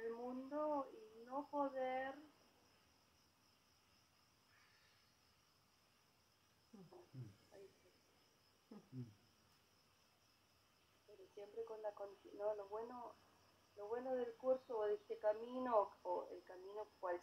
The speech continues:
Speaker 1: sea, hay otros caminos que no conocen nombres, por suerte siempre con la,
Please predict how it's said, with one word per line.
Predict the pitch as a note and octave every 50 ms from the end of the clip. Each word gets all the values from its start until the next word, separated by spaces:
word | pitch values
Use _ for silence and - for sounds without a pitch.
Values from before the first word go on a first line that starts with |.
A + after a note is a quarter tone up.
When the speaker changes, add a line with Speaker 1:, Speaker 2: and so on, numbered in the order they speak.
| - -
Speaker 1:
sea, | - G#3 G#3 A3 A#3+ B3 A#3
hay | G#3 F#3+ F#3
otros | F#3 G3 - - G3 -
caminos | - G3 F#3+ F#3+ F#3+ G3+ G#3 A3 A3 - - -
que | F#3 F3+ - - - - - - - - - - - _ _ - - - - _ _ _ _ _ _ _ _ - - - _ _ _ _ - - - -
no | A3+ A#3 A#3 A#3 A3+ -
conocen | F#3+ F#3 F#3+ F#3+ G3 - F#3 F#3 F#3+
nombres, | G3 G3 G3 G3+ G#3 G#3 A3 A3+ A#3 A#3+ - - - - - - - - - - - - - - _ _ - _ _ - _ _ _ -
por | G#3 G3+ G#3 - - -
suerte | A3 A#3+ B3+ C4+ - - D4 C#4 - -
siempre | - C4 B3+ C4 B3+ C4 B3+ B3+
con | - A#3 A3 G#3+ G#3
la, | G3+ G3